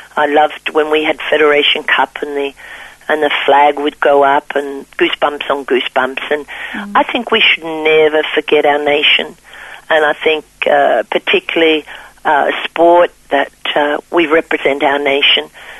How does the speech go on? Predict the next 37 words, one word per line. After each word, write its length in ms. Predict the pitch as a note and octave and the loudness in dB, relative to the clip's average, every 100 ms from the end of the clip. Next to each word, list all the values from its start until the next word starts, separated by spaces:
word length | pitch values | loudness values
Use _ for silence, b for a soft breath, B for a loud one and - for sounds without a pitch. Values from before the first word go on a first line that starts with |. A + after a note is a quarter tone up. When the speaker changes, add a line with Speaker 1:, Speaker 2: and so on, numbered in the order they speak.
| B | B
Speaker 1:
'cause 140 | - F#3 | -6 -4
the 60 | |
nation's 500 | F3 E3 E3+ - D3+ | 0 2 2 0 -2
behind 600 | - C#3+ - D3+ D#3+ D#3+ D#3 | -2 -2 0 0 0 0 2
you, 200 | D#3 D3+ B B B B - | 2 2 B B B B -2
the 80 | D#3+ | 2
nation's 500 | D#3 D#3 - D3 D#3 | 2 2 2 0 -2
with 240 | C#3+ D#3 - | 0 0 -2
you, 140 | D#3 D#3 | 0 0
you're 160 | D#3 D#3 | 2 -2
playing 440 | - D#3 D3 D3+ | 0 2 2 0
for 160 | - D3 | -2 -2
your 160 | C#3+ | -2
nation. 600 | C#3+ C#3 C#3+ C#3+ - D3 C3+ B B B | 0 2 2 4 2 -2 -8 B B B
And 160 | F3+ F#3 | 0 2
I 60 | |
believe 360 | D#3+ F3+ F3 D#3 - - - | 2 2 2 -2 -10 -10 -10
sport 400 | - E3 E3+ E3+ - | -2 4 4 4 0
is 80 | D3+ - | -6 0
such 300 | D#3+ - - | 0 0 0
a, 140 | D3 - B B B B | 0 -4 B B B B
a, 140 | - D3 - - - | -4 -4 -4 -14 -4
uh, 300 | C3+ C#3 C3+ - - _ | 0 0 0 -4 -16 _
I 140 | - F3+ | -4 -2
guess, 220 | D3 D#3 - | 2 0 2
an 140 | D3 D3 | 2 4
area, 500 | F3 F3 F3 E3 D#3+ B B B B | 4 4 4 4 2 B B B B
uh, 240 | D3+ - - | -4 -4 -2
that 200 | - - | -2 -2
people 300 | - F#3+ - | -2 -2 -4
can 200 | - E3+ | -4 -4
be 120 | D#3+ D#3 | -2 0
role 360 | D3+ C#3+ C#3+ | 4 4 4
models 420 | D3+ D3 D3 D3 C#3+ - | 2 0 0 -2 -4 -4
to 120 | D#3 | -2
young 320 | D3 C#3 C#3+ | 0 0 -2
people. 540 | - D3+ C#3 C#3+ C#3+ | -4 -4 -2 0 0